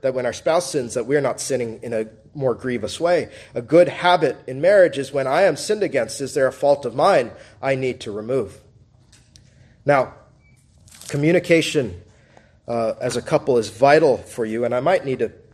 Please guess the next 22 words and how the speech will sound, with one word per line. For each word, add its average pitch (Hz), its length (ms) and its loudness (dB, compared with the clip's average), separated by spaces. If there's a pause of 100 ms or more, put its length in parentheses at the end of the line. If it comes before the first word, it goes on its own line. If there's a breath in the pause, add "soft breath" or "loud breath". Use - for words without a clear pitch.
preach - 300 -8
this - 240 -8 (100)
on 110 200 -6
another 107 320 0
day, 120 460 4 (500 soft breath)
but, 135 300 -2
uh, 120 280 -2 (640)
let 165 120 0
me 196 60 0
just 170 240 -2
say 135 160 4
this. 117 440 -6 (340 soft breath)
You 139 120 -6
must 156 260 -2
not 156 300 2
be 156 120 0
afraid 135 420 0
to 123 100 -6
open 117 360 -8
up 113 280 -8 (200)
one 113 360 -6 (140)
another, 107 480 -6